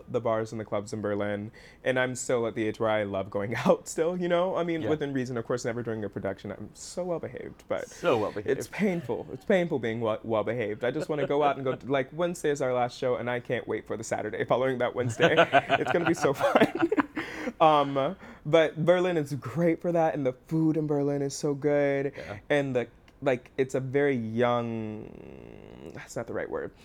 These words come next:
Speaker 1: It's bohemian.
Speaker 2: Yeah.
Speaker 1: Like, I had the most hilarious, like,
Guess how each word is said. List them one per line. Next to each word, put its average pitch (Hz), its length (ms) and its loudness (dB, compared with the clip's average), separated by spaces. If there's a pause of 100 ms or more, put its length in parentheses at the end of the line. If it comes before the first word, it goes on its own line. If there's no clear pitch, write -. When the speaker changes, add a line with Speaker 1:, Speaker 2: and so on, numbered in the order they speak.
(160)
Speaker 1:
It's 135 120 -12
bohemian. 135 760 -2 (340)
Speaker 2:
Yeah. 104 100 -4
Speaker 1:
Like, 127 220 2
I 127 100 2
had 139 180 2
the 139 60 -4
most 127 240 -2
hilarious, 123 720 0
like, 113 200 -4